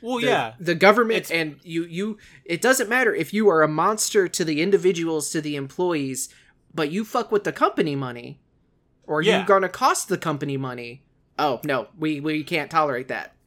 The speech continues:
Speaker 1: Well, it was even like, it, I don't remember who said it, but it's one of those that it's just like, "No, you can do whatever you want. The second you start lying to your shareholders, though, that's when you're fucked."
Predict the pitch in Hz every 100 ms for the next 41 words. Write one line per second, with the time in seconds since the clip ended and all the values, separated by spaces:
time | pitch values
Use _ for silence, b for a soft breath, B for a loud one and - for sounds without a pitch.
0 | - _ _ 160 190 185 156 196 175 170
1 | 156 139 131 117 151 131 143 143 131 120
2 | 120 - 131 131 123 117 127 123 127 123
3 | 123 117 120 127 151 147 208 233 170 240
4 | 170 143 127 156 202 139 214 208 165 143
5 | 151 127 104 147 185 135 117 110 117 139
6 | 180 113 - 139 - -